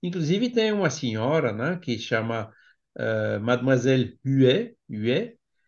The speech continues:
eh, que era membro da Sociedade Parisiense de Estudos Espírita, né, que tava lá na mesa em mil oitocentos e sessenta, sessenta e um,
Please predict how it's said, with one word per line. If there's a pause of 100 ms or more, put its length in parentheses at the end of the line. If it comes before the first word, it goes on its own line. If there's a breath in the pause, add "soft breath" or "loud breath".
(240)
eh,
que
era
membro
da
Sociedade
Parisiense
de
Estudos
Espírita,
né,
que
tava
lá
na
mesa (400 soft breath)
em
mil
oitocentos
e
sessenta,
sessenta
e
um,